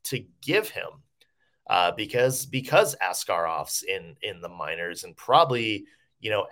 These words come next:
after one more year is going to be in the N H L. I, I don't think,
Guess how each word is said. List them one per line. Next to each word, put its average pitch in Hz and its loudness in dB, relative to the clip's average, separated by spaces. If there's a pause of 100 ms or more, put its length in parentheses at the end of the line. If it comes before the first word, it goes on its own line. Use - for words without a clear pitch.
after 117 2
one 107 2
more 101 -2
year 104 -2
is 98 -4
going 113 4
to 98 -8
be 123 -4
in 87 -10
the 90 -10
N 87 -2
H 85 -6
L. 85 -4 (1080)
I, 107 6
I 117 2
don't 123 0
think, 120 -4